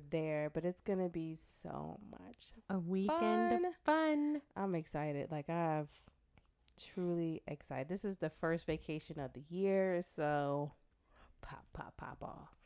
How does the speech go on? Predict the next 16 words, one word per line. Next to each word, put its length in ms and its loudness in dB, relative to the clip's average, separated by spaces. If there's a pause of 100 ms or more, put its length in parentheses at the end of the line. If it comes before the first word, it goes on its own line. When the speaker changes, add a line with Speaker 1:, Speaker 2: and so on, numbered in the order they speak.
(580)
Speaker 2:
Yeah. 100 -12 (520)
Speaker 1:
And 180 4
I 60 4
got 160 4
an 60 -2 (140)
update. 300 -2 (1600)
Speaker 2:
Okay. 260 -4 (220)
Speaker 1:
I 100 -14
got 140 -16
my 140 -12
Beyonce 560 -8
tickets. 400 -20 (680)
<clears throat> 60 -2 (280)
Speaker 2:
Oh, 300 4
how 100 2
much? 480 0